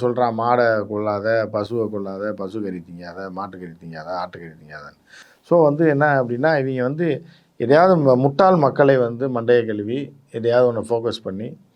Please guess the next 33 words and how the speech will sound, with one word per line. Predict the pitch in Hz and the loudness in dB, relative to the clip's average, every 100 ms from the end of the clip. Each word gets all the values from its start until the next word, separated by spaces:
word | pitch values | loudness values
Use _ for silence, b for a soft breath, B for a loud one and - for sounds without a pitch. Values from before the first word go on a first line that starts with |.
| b b b b - | b b b b -8
அஹ், | 123 120 | -2 -2
முஸ்லீம் | 123 117 120 127 | 0 -2 0 0
விரோதம் | 117 107 104 104 | 0 0 -2 -4
இது, | 123 131 131 | -2 0 2
அதாவது | 123 139 147 135 139 110 - - - - | 4 4 4 2 0 -2 -10 -16 -20 -14
இதெல்லாம் | 127 117 135 175 160 | -6 0 4 4 4
எவனுமே | 127 131 165 170 175 | 4 6 6 4 4
அதை | 156 | 4
பத்திலாம் | 127 127 147 151 139 117 | 4 0 0 2 2 -2
ஒண்ணும் | 117 123 107 | -4 -4 -4
இப்ப, | 95 92 95 | -8 -10 -16
இப்ப | 92 90 90 b b _ | -12 -14 -14 b b _
இவ-, | - 98 104 98 98 95 95 | -8 -4 -4 -4 -6 -6 -8
இதை | 98 127 | -2 0
பத்திலாம் | 135 135 156 127 | 0 2 2 4
கவலைப்படுறதே | 110 135 123 117 117 | 4 4 4 2 0
இல்ல. | 104 | -2
மதம், | 90 95 110 113 110 | -4 -4 -2 -2 -4
இனம், | 110 113 113 | -4 -4 -6
இதை | 110 107 110 | -6 -6 -6
பத்திலாம் | 117 123 | -2 -2
இப்ப | 123 120 | -2 -2
சவுத் | 110 120 123 | -2 -2 -4
இந்தியாலலாம் | 120 117 117 | -2 0 0
அதை | 123 117 110 | 0 -2 -4
பத்திலாம் | 107 120 120 | -8 -4 -4
ஒண்ணுமே | 110 113 117 | -4 -6 -6
இல்ல. | 101 - b b b - | -8 -14 b b b -4
ஒண்ணுமே | 110 147 175 196 190 | 0 4 6 8 6
இல்லாததை | 143 160 175 170 143 127 | 4 4 6 6 6 2
பூதாகரமா | 139 127 135 135 123 127 127 | 0 0 4 4 4 2 0
ஆக்கி | 110 110 101 | -2 -2 -6
விட்டு | 87 92 90 | -8 -10 -12